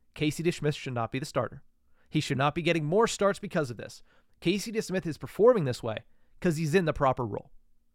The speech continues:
So keep him in that role and be happy that you have a good backup goaltender, 'cause that's what he is. He's a good backup. Not a one B, not a starter. He's a backup. So he's controlling his play very well. The Penguins as a whole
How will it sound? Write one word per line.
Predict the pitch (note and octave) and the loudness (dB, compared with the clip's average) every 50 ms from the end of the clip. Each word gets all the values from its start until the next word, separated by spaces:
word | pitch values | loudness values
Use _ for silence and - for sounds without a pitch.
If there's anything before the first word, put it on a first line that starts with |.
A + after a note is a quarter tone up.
| _ _ _ - | _ _ _ -12
So | - - | -10 -10
keep | D3 - A3+ D4+ - | -2 2 4 4 4
him | C4 G3 F3 | 4 4 4
in | D#3 | 4
that | C#3+ C#3+ C3 C3 | 4 2 4 4
role | C#3+ C3+ B2+ A#2 A2+ - - - - _ - | 4 4 4 2 0 -4 -14 -20 -20 _ -2
and | - E3 D#3 | -2 0 2
be | F#3 E3 | 2 4
happy | D#3+ E3+ F3 E3+ - F3 | 6 8 8 8 6 2
that | D3+ D#3 D#3 | 0 0 0
you | E3+ E3 | 0 0
have | D3 C3+ | 0 0
a | D3 | 0
good | A#2 C#3+ C#3 B2 | 0 0 0 2
backup | C#3 C3 C3 - - A#2 G#2+ | 2 0 0 0 -4 -6 -6
goaltender, | - A2+ G#2+ - - - - - _ _ _ _ _ _ _ | -6 -8 -6 -8 -10 -12 -12 -14 _ _ _ _ _ _ _
'cause | - D3+ C#3+ | -6 0 2
that's | - E3+ F3+ - - | 4 4 2 2 0
what | F#3 F3+ | 0 0
he | G3+ A3 D#3+ | 2 2 2
is. | - - - - - _ _ _ _ _ _ _ _ _ | 0 -2 -6 -20 -20 _ _ _ _ _ _ _ _ _
He's | - C#3+ B2+ | -4 -4 0
a | B2+ | 4
good | C#3+ A3 - E3 - | 4 4 4 6 4
backup. | G#3+ F3 C3+ - - - - - _ _ _ _ _ _ _ _ _ _ _ - | 4 4 4 2 -4 -10 -12 -14 _ _ _ _ _ _ _ _ _ _ _ 2
Not | D3 F3 A3+ G#3 - _ _ _ _ - | 4 4 4 4 0 _ _ _ _ 6
a | G3 | 6
one | G3 G3 G3+ F#3+ G3 | 8 8 6 6 4
B, | D3 D#3 C3+ B2+ B2 A#2+ A#2+ - _ _ - - _ - | 4 4 4 4 2 -2 -6 -10 _ _ -20 -12 _ 2
not | D#3 F#3 G3 - _ _ _ - | 4 4 4 2 _ _ _ -4
a | F3 | -4
starter. | - - - D#3 C3+ B2+ B2+ B2 A#2 B2 - _ _ | 0 4 6 6 8 6 4 2 0 -4 -8 _ _
He's | - D3 C#3+ B2+ | -4 -2 -2 0
a | C#3 | 2
backup. | A2+ C3+ A2 G#2 - - - _ _ _ _ _ | 2 0 0 -2 -4 -12 -18 _ _ _ _ _
So | - - - | -2 0 2
he's | E3+ A3 C#4 - | 2 2 0 0
controlling | - A3+ F#3+ - F#3+ F#3 F3 F3 E3+ E3+ E3 D#3 - _ _ _ _ _ _ _ _ - | -2 -4 -2 0 0 2 2 2 0 0 -4 -8 -12 _ _ _ _ _ _ _ _ 2
his | - F#3+ F#3+ - | 4 6 6 4
play | - - D3+ C#3+ C3+ C3 B2+ B2 - | 2 0 0 2 2 2 0 -2 -2
very | - C#3 D#3 D3+ D3+ | 0 2 4 4 4
well. | C3 A2+ A2+ - - - - - - - - - _ | 2 0 -2 -4 -6 -12 -20 -20 -20 -20 -20 -14 _
The | - | 2
Penguins | - - A3+ B3 A#3+ A#3 A3 C4+ - - | 6 6 6 6 4 2 0 -2 -2 -2
as | - F#3 E3+ E3 | 0 2 2 2
a | D3+ | 4
whole | B2+ A#3+ C#4+ G#3+ C#3+ B2+ B2 C3+ | 6 8 8 8 6 4 2 -2